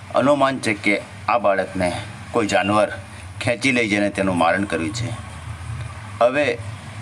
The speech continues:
છોકરાઓને મારણ કરતું જાનવર હોય તો એક વન્યર, અમારી જાણ મુજબ વન્યર એક એવી જાતિનું જાનવર છે કે જે નવજાત બાળક અને ખોળિયામાંથી બી લઈ જાય છે.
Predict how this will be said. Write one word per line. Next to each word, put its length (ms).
છોકરાઓને 560
મારણ 320
કરતું 260
જાનવર 380
હોય 160
તો 140
એક 160
વન્યર, 460
અમારી 420
જાણ 220
મુજબ 380
વન્યર 360
એક 200
એવી 240
જાતિનું 460
જાનવર 360
છે 180
કે 160
જે 300
નવજાત 440
બાળક 340
અને 160
ખોળિયામાંથી 680
બી 120
લઈ 180
જાય 200
છે. 300